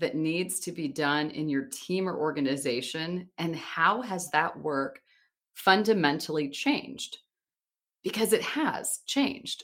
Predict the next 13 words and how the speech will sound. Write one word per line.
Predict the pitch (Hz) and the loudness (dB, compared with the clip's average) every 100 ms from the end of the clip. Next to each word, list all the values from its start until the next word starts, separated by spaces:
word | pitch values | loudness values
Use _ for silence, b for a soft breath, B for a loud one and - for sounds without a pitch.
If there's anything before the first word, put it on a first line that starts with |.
| - | -16
for | - 180 156 151 - - 151 | 0 4 6 4 -2 -16 -14
just | - 202 - | -8 -6 -2
about | 226 190 | 0 2
every | 190 190 | 0 0
team | - 190 | 0 0
and | 151 | 4
organization | 156 165 165 139 135 - 151 | 4 4 2 0 0 -2 -4
that | 147 131 | -2 -2
I | 120 | 0
know. | 131 170 - - _ _ b b b b b _ _ _ _ _ _ | -2 -4 -8 -16 _ _ b b b b b _ _ _ _ _ _
The | 170 202 | 4 6
second | - 233 - 165 - | 8 6 6 4 4
W | 175 170 165 160 156 | 2 2 2 2 2